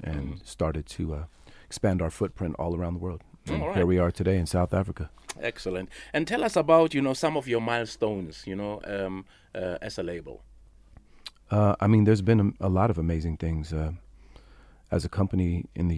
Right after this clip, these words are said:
Speaker 1: U S, we're on the verge of earning three diamond records, which independently I don't think has ever been done. And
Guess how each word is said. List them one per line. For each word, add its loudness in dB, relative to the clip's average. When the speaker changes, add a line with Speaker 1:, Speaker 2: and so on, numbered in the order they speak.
Speaker 1:
U 2
S, 0
we're 2
on 2
the 0
verge 2
of -2
earning 0
three -2
diamond -2
records, -6
which -4
independently 0
I -2
don't -2
think -2
has -4
ever 0
been -2
done. -2
And -4